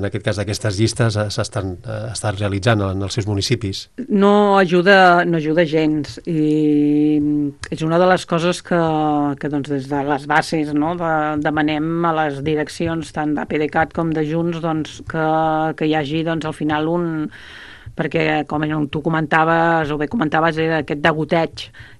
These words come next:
Speaker 2: que hi ha de, de carnets, doncs, que són significatius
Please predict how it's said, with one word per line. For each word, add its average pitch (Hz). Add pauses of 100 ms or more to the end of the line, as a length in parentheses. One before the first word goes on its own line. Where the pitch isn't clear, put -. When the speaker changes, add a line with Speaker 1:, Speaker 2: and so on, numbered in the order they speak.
(100)
Speaker 2:
que 165
hi 160
ha 170 (560)
de, 160 (120)
de 160
carnets, 170
doncs, 160
que 160
són 156
significatius 165